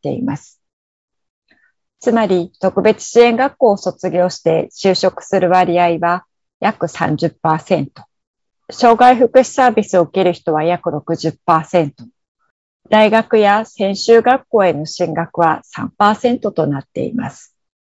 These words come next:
こちらの資料は、文部科学省が出している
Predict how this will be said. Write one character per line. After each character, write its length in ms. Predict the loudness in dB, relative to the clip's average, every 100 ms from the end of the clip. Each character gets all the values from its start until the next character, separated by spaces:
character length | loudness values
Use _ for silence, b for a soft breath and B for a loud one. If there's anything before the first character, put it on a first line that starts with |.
| _ _ _ _ _ _ _ b b _ _
こ 120 | -6 2
ち 120 | 4
ら 140 | 6
の 100 | 4
資 200 | 0 0
料 260 | 2 2 0
は、 280 | -4 -6 -10 _ _ _ _
文 200 | -2 0
部 120 | 0
科 160 | 0 2
学 240 | 2 0
省 220 | -2 0 0
が 160 | 0
出 160 | -2 -4
し 80 | -6
て 140 | -4 -2
い 100 | -4
る 180 | -8